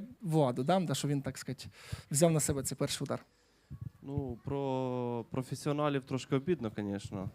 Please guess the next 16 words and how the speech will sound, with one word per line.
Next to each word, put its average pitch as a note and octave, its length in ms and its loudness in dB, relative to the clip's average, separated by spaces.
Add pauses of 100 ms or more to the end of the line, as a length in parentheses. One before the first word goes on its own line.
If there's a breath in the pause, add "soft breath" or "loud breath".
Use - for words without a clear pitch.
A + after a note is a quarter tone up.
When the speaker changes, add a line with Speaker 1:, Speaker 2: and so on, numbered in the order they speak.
(440)
Speaker 2:
Є B2 220 2
в B2 40 2
нас A2 180 -2
трошки A2+ 320 -4
професіоналізму. C3 960 -4 (920 soft breath)
А, B2+ 240 8
мене E3 260 6
звати E3 340 4
Влад, F3+ 340 4 (120)
е, E3 160 6
прізвище D3 540 2
Мокряк. D3 580 2
Е, C#3 400 4 (1500 soft breath)
в C3 60 0
мене C#3 220 4
є C3+ 160 2